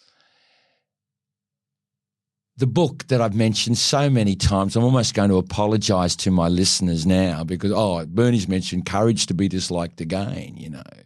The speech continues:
But the courage b-, to be disliked says, do you have the courage to be that so real, so authentic, the essence of who you are, that other people will scarcely believe that it's real?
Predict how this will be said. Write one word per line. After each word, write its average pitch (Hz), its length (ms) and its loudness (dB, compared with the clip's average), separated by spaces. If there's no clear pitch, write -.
But 113 160 -2
the 135 80 0
courage 180 560 0
b-, 127 160 -2
to 120 100 0
be 127 220 4
disliked 110 960 -2
says, - 880 -2
do 139 100 2
you 147 360 2
have 180 200 2
the 147 100 -2
courage 127 840 0
to 123 100 2
be 123 280 2
that 113 240 0
so - 440 2
real, 202 560 2
so 220 520 2
authentic, 208 640 0
the 135 280 0
essence 208 480 2
of 143 140 2
who 147 120 4
you 185 360 2
are, 175 640 0
that 151 140 2
other 233 240 2
people 156 440 0
will 143 140 4
scarcely 165 640 0
believe 135 480 2
that 156 160 2
it's 147 240 -2
real? 208 640 -2